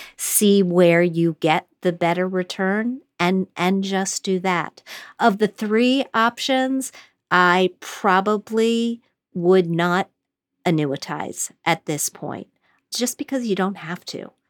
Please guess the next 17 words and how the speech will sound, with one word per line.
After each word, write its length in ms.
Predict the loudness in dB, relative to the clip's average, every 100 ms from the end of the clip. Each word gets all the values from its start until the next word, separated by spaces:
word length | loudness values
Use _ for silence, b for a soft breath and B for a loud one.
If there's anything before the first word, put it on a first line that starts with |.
| _ -4
because 340 | -2 -2 -2
it's 200 | -4 0
not 380 | 2 2 0 -4
going 320 | -2 -2 -2
to 140 | -4 -4
be 180 | -4
meaningful 560 | -2 -2 -4 -6 -8 -10
to 160 | -8 -8
your 160 | -6
life. 420 | -6 -8 -10 -14 -6
But 240 | -6 -2
think 220 | -2 -2
about 580 | -2 0 2 4 2 0 B B B 0
the 140 | 2
opportunity 840 | 2 0 0 -4 0 2 4 4 2
for 280 | 0 0 0
a 200 | -2